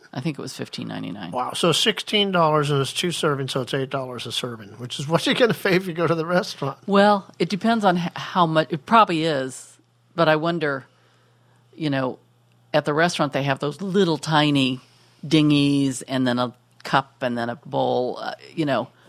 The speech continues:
Speaker 1: You can pay twenty bucks or more, twenty-two bucks or something for a bowl of chowder
Speaker 2: Oh.
Speaker 1: there. So I don't know how much is in these, if it's,
Speaker 2: We'll
Speaker 1: you
Speaker 2: have to
Speaker 1: know.
Speaker 2: do our homework.
Speaker 1: Yep, we do.
Speaker 2: We'll report back later. <laughs>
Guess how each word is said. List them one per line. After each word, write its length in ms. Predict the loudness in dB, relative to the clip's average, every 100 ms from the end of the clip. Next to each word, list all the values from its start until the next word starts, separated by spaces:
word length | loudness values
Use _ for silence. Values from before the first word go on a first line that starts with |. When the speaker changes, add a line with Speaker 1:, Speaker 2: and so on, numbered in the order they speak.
| -20 _ _ _ _ -2
Speaker 1:
You 140 | 0
can 140 | 0 0
pay 160 | -2
twenty 340 | -2 -4 -4 -4
bucks 640 | -2 -4 -4 -14 -14 -10
or 140 | -8
more, 320 | -6 -4 -6 -6
twenty-two 420 | -8 -8 -8 -4
bucks 320 | -4 -4 -10
or 60 | -8
something 200 | -8 -6
for 100 | -8
a 60 | -4
bowl 260 | -4 -6
of 140 | -8 -8
chowder 520 | -6 -4 -6 -8 -8
Speaker 2:
Oh. 300 | -4 -4 -4 -10 _ _ _ _ _
Speaker 1:
there. 300 | -4 -2 0
So 160 | 0 2
I 80 | 4
don't 200 | 2 -4
know 260 | -4 -4
how 240 | -8 -10 -12
much 560 | -12 -8 -8 -8 -12 -12
is 160 | -14 -12
in 160 | -10
these, 260 | -10 -12 -12
if 140 | -10
it's, 380 | -10 -12 -16 -18 _ _ -12
Speaker 2:
We'll 100 | -6
Speaker 1:
you 40 |
Speaker 2:
have 80 | -4
to 80 | -4
Speaker 1:
know. 60 | -4
Speaker 2:
do 140 | -6
our 100 | -8
homework. 500 | -10 -12 -14 -16 -16 -14
Speaker 1:
Yep, 160 | -14 _ _
we 140 | -10 -8
do. 260 | -8 -12 -16 -4
Speaker 2:
We'll 160 | 0 2
report 400 | 0 0 0 0
back 260 | -2 -4 -6
later. 400 | -10 -12 -18 -18 -12
<laughs> 40 | 2